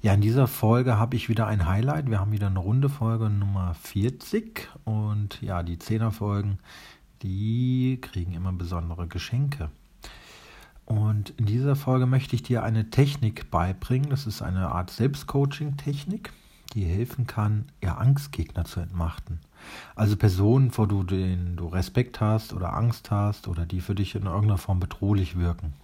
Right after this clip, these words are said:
Ja, die kannst du in diesem Format schrumpfen lassen. Das können Chefs sein, ein Nachbar, irgendjemand, der dich beängstigt, ja, irgendeine bestimmte Person, die dir ab und zu mal begegnet oder eine bestimmte Art von Person.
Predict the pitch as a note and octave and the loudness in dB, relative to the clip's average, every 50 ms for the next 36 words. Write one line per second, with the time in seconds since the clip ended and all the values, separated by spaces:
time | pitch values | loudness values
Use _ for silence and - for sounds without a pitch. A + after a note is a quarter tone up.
0 | - - - - G2+ F2 E2+ F2 F2+ F2 - - F#2 - - - F2 E2+ E2+ G2 | -20 -20 -16 -10 -8 -6 -6 -6 -6 -6 -4 -4 -4 -4 -4 -4 -4 -2 -2 -2
1 | G2 G#2 G#2+ G#2 - G2 F#2 F2 E2+ E2 - - - G2 G2+ A2+ A#2+ - B2+ A#2 | 0 -2 -2 -2 -2 -2 -2 -2 -2 -4 -6 -4 -2 0 0 0 0 0 -2 0
2 | A#2+ B2+ C3 C#3 - C#3+ C#3 C#3+ - - - - - - - - - - - B2 | 0 0 0 -2 -2 -4 -4 -6 -8 -14 -20 -20 -20 -18 -18 -16 -16 -6 -4 -2
3 | A#2 - - - G#2 G2+ G2+ F#2 - - F#2 F2+ - - - - - E2+ E2 E2 | -2 -2 2 2 4 4 4 0 0 0 0 0 0 0 0 0 2 2 2 0
4 | E2 E2+ F2 F2 F#2 G2+ A2+ G2+ F#2+ F#2 F2+ - - - G2 F2+ F2 F2+ F2+ F2+ | 0 0 0 0 0 0 0 0 0 -2 -4 -6 -6 -4 -2 -2 0 0 0 0
5 | F2+ F2+ F2 D#2 E2 F#2 G2+ G2+ G2+ F#2+ F#2 G2+ F#2+ F#2+ F#2 F#2 F2+ F2+ F#2 F2+ | -2 -2 -4 -4 -4 -2 -2 0 0 0 0 0 0 0 0 0 0 0 -2 -2
6 | F2 F#2 E2+ - - - - _ - - - - - - - - - - A#2+ - | -2 -2 -4 -6 -8 -16 -20 _ -20 -20 -20 -20 -20 -20 -20 -18 -2 0 2 4
7 | F3 B2 A#2+ A#2+ A2 - - - A2 G2+ G2 - - - F#2+ F#2+ G2+ G2+ F2 G#2 | 4 4 4 4 2 -2 -2 0 0 0 0 -2 -4 -2 0 2 2 2 2 2
8 | G#2 G#2+ G#2 G2 F#2 F#2+ F2+ F#2 F#2 F2 - - A2+ G#2 G2 G2+ F#2 - F#2 F2 | 2 2 2 2 0 0 -2 0 -2 -4 -4 -2 -2 0 0 -2 -2 -2 -2 0
9 | E2+ F#2+ G2 G2+ G#2+ G#2+ G#2+ G2+ G2+ - - - - - _ _ _ - - F#2+ | 0 0 0 2 2 2 0 0 -2 -4 -8 -16 -20 -20 _ _ _ -4 -2 0
10 | F#2 F#2+ E2+ E2 E2+ F2 - - - F#2+ F2+ G2 F2+ - - F#2+ F#2 F2+ F2+ F#2 | 0 2 0 0 -2 -4 -6 -6 -6 -4 -2 -2 -4 -2 -2 -2 -2 -2 -2 -2
11 | F2 G2+ G#2+ A2 - G#2+ G2 F2+ F2+ F2 F2 F2 F2 F2 E2 E2 - - F#2 F2+ | 0 0 0 0 0 -2 -4 -2 -2 -2 -2 -2 -2 -4 -4 -6 -8 -6 -6 -4
12 | - - - F2 G#2+ B2+ - - C3 B2 - - B2 A2 A#2+ B2 C3 C#3 D3+ C#3+ | -4 -2 0 0 0 0 0 0 -2 -2 0 0 0 0 0 0 0 0 0 -2